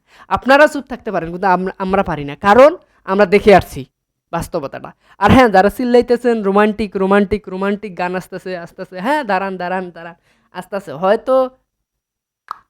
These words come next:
কন-, আমি একটু, একটু ক্লিয়ার হইছি, সেটা হলো, হ্যাঁ, রোমান্টিক গানে আসতেছে,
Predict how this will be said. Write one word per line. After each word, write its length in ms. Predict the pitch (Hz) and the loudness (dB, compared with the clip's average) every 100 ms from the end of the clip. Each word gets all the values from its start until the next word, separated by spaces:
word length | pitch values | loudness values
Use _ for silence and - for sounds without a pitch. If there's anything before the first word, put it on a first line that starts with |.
| _ _ _ | _ _ _
কন-, 1080 | 185 185 202 202 208 208 208 208 202 202 202 220 | -6 -4 -4 -6 -8 -10 -12 -12 -12 -12 -16 -20
আমি 460 | 180 190 220 226 | -20 -16 -14 -14
একটু, 460 | 233 226 - _ 285 | -16 -18 -20 _ -20
একটু 600 | - 262 - _ - 285 | -14 -14 -14 _ -18 -18
ক্লিয়ার 400 | 240 247 254 254 | -14 -4 -2 0
হইছি, 300 | 247 247 233 | -2 -6 -14
সেটা 260 | 220 196 214 | -12 -8 -6
হলো, 180 | 226 | -6
হ্যাঁ, 260 | 226 190 156 | -6 -6 -8
রোমান্টিক 460 | 170 175 190 208 180 | -10 -10 -12 -12 -6
গানে 260 | 170 190 | -4 -2
আসতেছে, 460 | 196 - 202 - | -4 -8 -10 -6